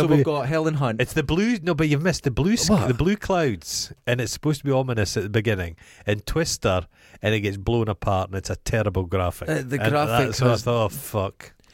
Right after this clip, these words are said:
Speaker 2: You know what? All films should start with just normal text.
Speaker 1: Yeah.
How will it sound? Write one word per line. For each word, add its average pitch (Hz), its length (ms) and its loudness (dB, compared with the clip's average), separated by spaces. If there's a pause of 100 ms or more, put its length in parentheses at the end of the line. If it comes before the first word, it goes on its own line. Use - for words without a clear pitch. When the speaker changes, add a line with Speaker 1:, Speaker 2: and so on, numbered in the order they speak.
(140)
Speaker 2:
You 147 140 0
know 180 80 2
what? 175 240 0
All 175 200 2
films 160 360 -2
should 135 160 -8
start - 420 -2 (240)
with 110 160 -8
just - 400 -4 (1000)
normal 113 340 2
text. - 580 -6
Speaker 1:
Yeah. 135 360 4